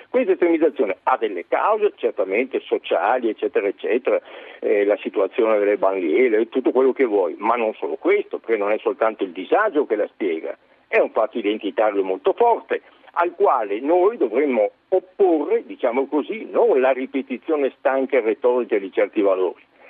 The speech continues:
ma, eh, ripensarli, ma, eh, essere nei loro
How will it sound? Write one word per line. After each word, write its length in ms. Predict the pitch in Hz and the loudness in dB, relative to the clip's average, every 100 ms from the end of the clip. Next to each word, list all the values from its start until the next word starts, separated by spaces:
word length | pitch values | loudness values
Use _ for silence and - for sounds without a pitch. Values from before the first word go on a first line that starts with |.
| - | -14
ma, 600 | - 165 240 123 113 104 107 | -2 0 2 0 0 0 0
eh, 100 | - | 0
ripensarli, 1000 | 135 - 90 - 185 247 247 135 196 - _ _ _ _ | -2 -2 -4 0 0 2 2 0 -2 -6 _ _ _ _
ma, 320 | 139 180 156 156 | -2 0 0 0
eh, 480 | 131 131 127 180 | 0 0 0 0
essere 280 | 175 170 131 | 0 0 0
nei 120 | 127 | 2
loro 220 | 135 165 | 2 0